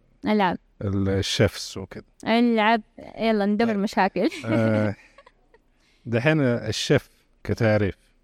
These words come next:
Speaker 2: ما-، من هو الشيف؟ أو من هي الشيف؟
Speaker 1: أوكي، أنت أخذت هذا من ستورياتي، صح ده السؤال؟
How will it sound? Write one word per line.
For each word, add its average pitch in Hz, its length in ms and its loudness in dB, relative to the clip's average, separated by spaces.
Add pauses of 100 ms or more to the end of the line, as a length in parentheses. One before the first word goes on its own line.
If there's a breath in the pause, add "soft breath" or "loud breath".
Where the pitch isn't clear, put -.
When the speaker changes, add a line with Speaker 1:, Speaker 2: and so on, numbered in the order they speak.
Speaker 2:
ما-، - 460 -8
من 127 200 2
هو 101 200 0
الشيف؟ - 320 -12 (300)
أو 98 120 -2
من 107 220 4
هي 95 260 -2
الشيف؟ - 400 -10 (560)
Speaker 1:
أوكي، 214 340 -4
أنت 233 140 0
أخذت 220 300 -2
هذا 220 160 2
من 202 140 -2
ستورياتي، 202 640 0
صح - 260 -8
ده 233 80 -4
السؤال؟ 233 380 -4